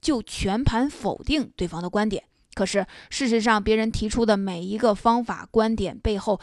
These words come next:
一定是有理由的，一定有支持他这么提出方法的原因，只是因为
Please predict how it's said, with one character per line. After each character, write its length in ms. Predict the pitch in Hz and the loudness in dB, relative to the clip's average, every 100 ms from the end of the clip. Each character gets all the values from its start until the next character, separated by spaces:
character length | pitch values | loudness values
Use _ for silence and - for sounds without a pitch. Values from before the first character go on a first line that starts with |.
| - | -6
一 200 | 202 214 | -4 -2
定 180 | 254 285 | 0 -2
是 140 | 202 185 | -2 -4
有 140 | 180 | -4
理 160 | 190 127 | -6 -10
由 180 | 92 | -8
的， 140 | 185 - _ _ | -6 -6 _ _
一 160 | 240 285 | 0 2
定 180 | 339 | 2
有 160 | 233 185 | 2 0
支 180 | - 262 | -2 -4
持 160 | 233 | 0
他 180 | 233 233 | 0 -2
这 160 | 240 262 | -2 -2
么 120 | 202 | -2
提 220 | - 214 | -4 -4
出 160 | 208 247 | -2 0
方 200 | 247 254 | 0 0
法 140 | - | -4
的 80 | - | -8
原 260 | 180 180 202 | -6 -4 0
因， 200 | 262 262 _ - | 0 -2 _ -14
只 140 | - 208 | -6 -4
是 220 | 226 240 | -2 -2
因 220 | 220 247 | 0 0
为 200 | 202 214 | 0 -2